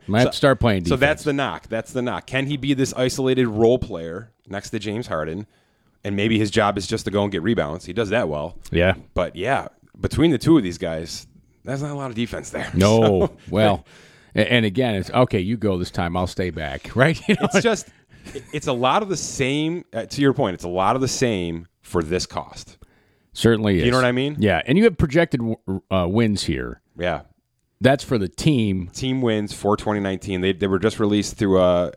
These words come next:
Speaker 2: Vegas, and I think U S A Today has their own version of this, but this is essentially the number that I'm seeing for most of these teams. Yeah, Houston's closing in on sixty wins.
Speaker 1: Right.
Speaker 2: So they think, somebody thinks this is gonna work.
Speaker 1: Sure.
Speaker 2: Because that's a big, big number.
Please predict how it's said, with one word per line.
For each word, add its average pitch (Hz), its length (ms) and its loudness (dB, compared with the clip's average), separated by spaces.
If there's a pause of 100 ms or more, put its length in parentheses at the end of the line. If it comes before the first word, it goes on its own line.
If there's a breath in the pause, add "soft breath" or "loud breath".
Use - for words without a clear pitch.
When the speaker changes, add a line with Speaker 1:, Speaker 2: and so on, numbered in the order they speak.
(180)
Speaker 2:
Vegas, 123 520 2
and 98 80 -4
I 92 40 -4
think 101 140 -6
U 107 120 2
S 95 120 0
A 98 80 0
Today 92 280 -4
has 95 120 -2
their 87 140 -4
own 85 120 -2
version 87 300 -2
of 82 60 -2
this, 85 120 0
but 101 140 -4
this 156 160 -2
is 117 120 -4
essentially 107 380 0
the 92 120 0
number 92 200 2
that 87 100 4
I'm 85 100 -2
seeing 95 360 -2
for 90 160 -4
most 85 240 -2
of 82 60 -4
these 80 160 -4
teams. 76 300 -8 (360 soft breath)
Yeah, 113 100 -4
Houston's 160 360 0 (180)
closing 135 380 4
in 127 140 -2
on 95 100 -2
sixty - 380 -8
wins. 80 420 -10
Speaker 1:
Right. 69 320 -6
Speaker 2:
So - 140 -6
they 156 160 4
think, - 240 -4 (320)
somebody 185 400 2
thinks 123 240 -6
this 117 160 -6
is 101 80 -12
gonna 90 160 -12
work. 76 360 -14 (120)
Speaker 1:
Sure. 110 260 2
Speaker 2:
Because - 220 -6
that's 147 220 -2
a - 40 -2
big, 110 260 -2
big 90 200 -2
number. 80 340 -8